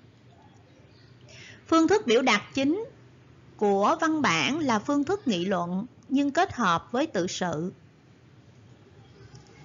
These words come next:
Văn bản trên được trích từ báo Giáo dục và Thời đại Chủ nhật số hai mươi tám năm một nghìn chín trăm chín mươi lăm. Các em đọc thật kỹ văn bản và chúng ta chia bố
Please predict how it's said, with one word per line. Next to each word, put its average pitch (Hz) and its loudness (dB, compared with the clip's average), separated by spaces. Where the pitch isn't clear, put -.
Văn 320 12
bản 262 10
trên 320 6
được 202 2
trích - -4
từ 220 2
báo 214 2
Giáo 320 2
dục 254 2
và 196 2
Thời 208 0
đại 185 -2
Chủ 190 -2
nhật 269 2
số 277 -4
hai 302 0
mươi 269 0
tám 262 0
năm 277 0
một 220 -2
nghìn 190 0
chín 269 -2
trăm 269 0
chín 277 -2
mươi 302 -2
lăm. 247 2
Các 330 2
em 339 4
đọc 214 0
thật - -4
kỹ 247 2
văn 294 0
bản 208 -2
và 196 0
chúng 269 -6
ta 285 0
chia 269 -2
bố 269 -2